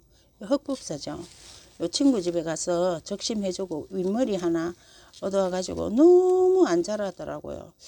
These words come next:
그래서 얘가 왜 이렇게 안 자라나 했더니 아우, 올가을에 이렇게 많이 자랐습니다.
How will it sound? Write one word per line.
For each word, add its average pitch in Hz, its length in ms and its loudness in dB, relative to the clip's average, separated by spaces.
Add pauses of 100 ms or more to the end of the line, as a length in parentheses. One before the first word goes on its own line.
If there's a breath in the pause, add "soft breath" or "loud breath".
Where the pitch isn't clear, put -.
(460 loud breath)
그래서 202 300 -4
얘가 180 340 2
왜 165 140 0
이렇게 339 340 2
안 180 140 0
자라나 185 360 -2
했더니 - 440 -12 (640 soft breath)
아우, 165 320 2
올가을에 180 500 0
이렇게 170 340 -2
많이 180 280 0
자랐습니다. 165 720 -10